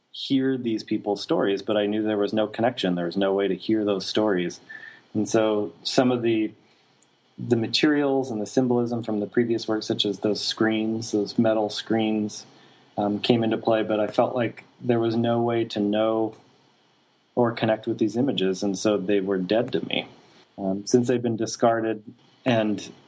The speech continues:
were dead, I just felt like there was no other thing to do than just kind of build them as an homage to this anonymous person. And I removed their physical presence with, like, obstructing with the,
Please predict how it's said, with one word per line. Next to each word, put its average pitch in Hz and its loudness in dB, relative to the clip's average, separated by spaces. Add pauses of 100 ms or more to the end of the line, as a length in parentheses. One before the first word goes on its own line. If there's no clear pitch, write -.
(140)
were 110 2
dead, 120 2
I 117 0
just 117 -8
felt 113 0
like 113 -2
there 110 0
was 107 -2
no 110 2
other 107 -2
thing 104 -2
to 95 -4
do 107 0
than 101 -2
just 92 -6
kind 101 0
of 90 -4
build 98 0
them 98 0
as 92 -2
an 92 2
homage 92 0
to 95 0
this 95 -4
anonymous 90 0
person. 95 0
And 87 -4 (580)
I 107 4
removed 110 0
their 101 2 (880)
physical 123 2
presence 131 -2
with, 117 -2 (100)
like, 110 -2 (400)
obstructing 120 0
with 113 -6
the, 104 -2